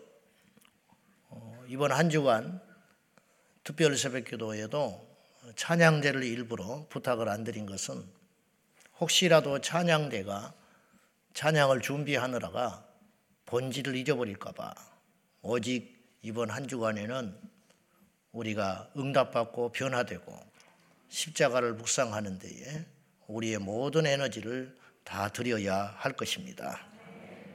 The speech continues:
하나님께서 여러분에게 이번 한 주간 특별 새벽 기도회를 허락하셨다고 믿을진데 구경꾼이 되지 마시고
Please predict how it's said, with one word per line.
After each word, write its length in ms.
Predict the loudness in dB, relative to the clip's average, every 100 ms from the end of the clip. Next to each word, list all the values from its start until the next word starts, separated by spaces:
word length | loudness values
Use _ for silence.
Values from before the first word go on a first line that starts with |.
| -20 -20 -20 -20 _ _ _ -12 -12 -14 -20 -20 -20
하나님께서 800 | 2 8 10 8 6 6 6 6
여러분에게 800 | 4 2 0 -2 -4 -6 -8 -10 -14 _ _ _ -10
이번 280 | -4 -2
한 160 | 0 0
주간 320 | 0 2 2
특별 340 | -2 0 0 2
새벽 300 | -2 -4 -6
기도회를 680 | -4 -2 -2 -2 -2 -4 -12 -20 _ _ _ -2
허락하셨다고 760 | 2 2 2 0 -2 -4 -4 -4
믿을진데 760 | -6 -6 -6 -8 -10 -10 -14 -16 _ _ _ _ _ _ _ _ _ _ _
구경꾼이 580 | -6 2 2 2 -4 -2
되지 240 | -2 -2
마시고 480 | -6 -6 -6 -8 -12